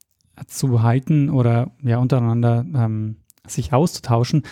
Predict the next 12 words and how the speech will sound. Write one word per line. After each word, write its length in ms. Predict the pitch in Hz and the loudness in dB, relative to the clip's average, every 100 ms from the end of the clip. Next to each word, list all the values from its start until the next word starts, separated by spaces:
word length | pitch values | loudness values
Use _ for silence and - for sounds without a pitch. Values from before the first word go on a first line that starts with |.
| - | -6
war 100 | - | -2
die 100 | 131 | 0
Zeitschrift 640 | 131 123 139 - 156 - - - | 0 2 0 2 -2 -2 -16 -2
La 240 | 131 127 139 | 2 2 2
Esperantisto, 1040 | 143 - - 131 120 - 165 - 113 101 - - - | 0 0 0 2 0 0 -2 0 -2 -2 -8 -20 -2
die 100 | 127 | 0
es 140 | 117 - | 0 0
seit 220 | 117 - | 0 0
September 640 | 127 - 139 139 127 123 | -4 0 2 4 2 2
achtzehnhundertneunundachtzig 1200 | 123 - - 123 117 110 113 127 135 - - 120 - | -2 -2 0 2 2 2 2 2 0 -6 -4 -4 -2
dann 280 | 110 104 | -2 -2
gab. 360 | 107 98 95 - | -2 -2 -4 -10